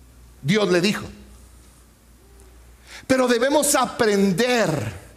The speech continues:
de personas que aman al Señor, que no son perfectas, que se pueden e-, equivocar, pero que han mostrado un carácter cristiano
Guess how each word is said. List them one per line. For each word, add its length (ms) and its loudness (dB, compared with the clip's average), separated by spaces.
de 160 0
personas 840 0
que 240 0
aman 340 2
al 160 0
Señor, 380 0
que 100 0
no 280 2
son 280 -2
perfectas, 600 0
que 120 0
se 140 0
pueden 440 0
e-, 120 -2
equivocar, 840 0
pero 320 0
que 140 0
han 240 2
mostrado 560 2
un 140 0
carácter 600 -2
cristiano 880 0